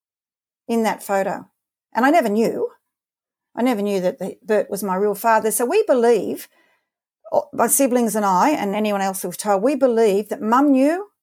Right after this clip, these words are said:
and we believe Bert knew that,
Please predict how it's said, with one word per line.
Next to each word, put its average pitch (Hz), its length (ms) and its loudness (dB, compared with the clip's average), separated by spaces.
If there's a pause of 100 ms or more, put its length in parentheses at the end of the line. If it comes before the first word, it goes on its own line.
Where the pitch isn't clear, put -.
(400)
and 220 120 -2
we 233 80 2
believe 214 460 0 (140)
Bert 196 300 2
knew 165 300 -6 (1400)
that, - 240 -2